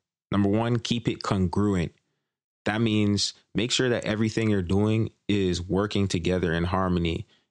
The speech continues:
It's okay to do things that are different on different ends of the spectrum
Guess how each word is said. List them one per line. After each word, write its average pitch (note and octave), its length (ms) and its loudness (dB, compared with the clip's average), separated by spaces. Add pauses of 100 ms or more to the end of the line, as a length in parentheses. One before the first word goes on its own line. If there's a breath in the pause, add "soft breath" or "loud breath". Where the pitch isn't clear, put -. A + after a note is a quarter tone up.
It's - 160 0
okay A2 300 -2
to A2+ 100 2
do G#2+ 160 0
things G#2 320 0
that F2+ 120 0
are E2+ 80 0
different F2+ 540 -2
on E2+ 160 -2
different F#2 300 -2
ends F#2+ 220 0
of F2+ 60 0
the E2+ 80 0
spectrum - 600 -2